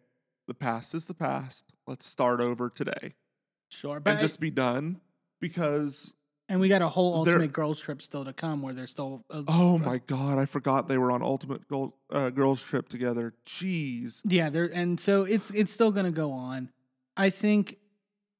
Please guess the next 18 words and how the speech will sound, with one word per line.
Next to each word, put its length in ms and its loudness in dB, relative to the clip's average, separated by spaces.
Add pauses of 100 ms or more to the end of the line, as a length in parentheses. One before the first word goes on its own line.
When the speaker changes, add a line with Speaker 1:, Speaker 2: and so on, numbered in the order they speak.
(840)
Speaker 2:
I, 220 0 (380)
but 80 -2
they 100 4
also, 400 -4
that's 280 -2
my 100 -2
frustration 540 0
with 140 -6
Salt 200 -12
Lake, 160 -10
and 100 -4
I 60 -4
think 560 2
people's 360 -6
frustration 540 -6
with 140 -10
this 140 -14
season, 420 -12